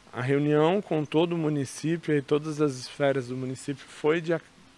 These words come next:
acabar acatando com a lei estadual, né? Visto que é uma lei estadual, que os outros municípios vão, vão cumprir. E,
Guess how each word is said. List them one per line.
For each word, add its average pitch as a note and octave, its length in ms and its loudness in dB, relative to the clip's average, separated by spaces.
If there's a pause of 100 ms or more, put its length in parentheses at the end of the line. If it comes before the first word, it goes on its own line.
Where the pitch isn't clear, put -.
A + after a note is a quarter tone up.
acabar C#3+ 480 2
acatando E3+ 640 -2
com C#3+ 180 -8
a C3 60 -4
lei B2 180 -4
estadual, A#2+ 800 -6
né? D#3 240 -4 (600)
Visto C3+ 340 -4
que D3+ 80 -2
é - 20 2
uma C#3 160 0
lei B2 220 0
estadual, C#3+ 1200 0
que C3 120 -6
os A2+ 120 -6
outros C3+ 260 -2
municípios B2+ 560 -10
vão, A#2+ 220 -10 (480)
vão B2+ 220 -6
cumprir. D#3 680 -2 (500)
E, B2 1000 0